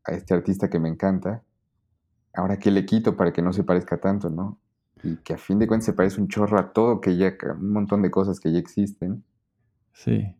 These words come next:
Speaker 1: Y naturalmente, ¿no? O sea que, pero fue también, sí, como que el copiar tantos estilos a mí me hizo, pues, encontrar como el mío en,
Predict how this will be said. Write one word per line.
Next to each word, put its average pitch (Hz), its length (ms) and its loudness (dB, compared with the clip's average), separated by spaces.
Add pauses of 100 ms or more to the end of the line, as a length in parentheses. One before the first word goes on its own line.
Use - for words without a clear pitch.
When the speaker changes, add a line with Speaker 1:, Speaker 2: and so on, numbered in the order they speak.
Speaker 1:
Y 82 440 2
naturalmente, 98 800 2
¿no? 107 320 -2
O - 100 -14
sea - 160 -8
que, - 160 -8 (560)
pero 87 220 2
fue 98 220 0
también, 95 720 2 (300)
sí, - 160 -2
como 95 220 2
que - 80 2
el - 80 2
copiar 104 400 2
tantos 104 340 0
estilos 98 560 0
a 87 60 -2
mí 87 100 -2
me 90 180 0
hizo, 85 480 -4 (1300)
pues, - 540 -8 (380)
encontrar 82 680 -2
como 87 240 -2
el 80 120 0
mío 80 640 -2 (460)
en, - 260 -16